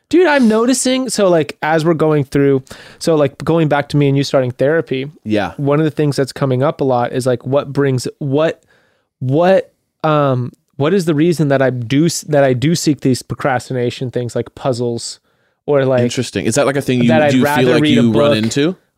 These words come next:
Speaker 1: all the time,
Speaker 2: So, like, you will
Speaker 1: endlessly.
Speaker 2: put off important tasks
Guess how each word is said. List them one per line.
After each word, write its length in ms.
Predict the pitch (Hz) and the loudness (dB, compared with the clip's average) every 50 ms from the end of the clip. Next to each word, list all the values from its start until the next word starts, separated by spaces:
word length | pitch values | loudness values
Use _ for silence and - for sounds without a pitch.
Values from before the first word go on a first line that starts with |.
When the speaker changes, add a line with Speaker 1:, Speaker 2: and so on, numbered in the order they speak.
| _ _ _ - | _ _ _ -2
Speaker 1:
all 360 | 160 151 151 151 151 151 151 | 0 2 2 2 2 0 0
the 160 | 143 131 135 | -2 -4 -6
time, 480 | 127 - - 147 143 139 135 135 139 139 | -6 -4 -4 -2 0 0 0 0 -2 -2
Speaker 2:
So, 140 | - - 143 | -2 0 0
like, 200 | 143 147 143 135 | 2 2 2 2
you 260 | 147 143 135 139 139 | 2 2 2 2 2
will 80 | 139 139 | 2 2
Speaker 1:
endlessly. 120 | 127 127 | 2 2
Speaker 2:
put 160 | - 147 139 135 | 0 2 2 0
off 340 | 127 127 127 123 - - | 0 0 -2 -2 -2 -2
important 440 | 127 123 123 - 143 131 - 120 113 | -2 -2 0 0 -2 -2 -2 -2 -4
tasks 440 | - - 127 120 117 113 - - | -2 -2 -2 -4 -4 -6 -8 -10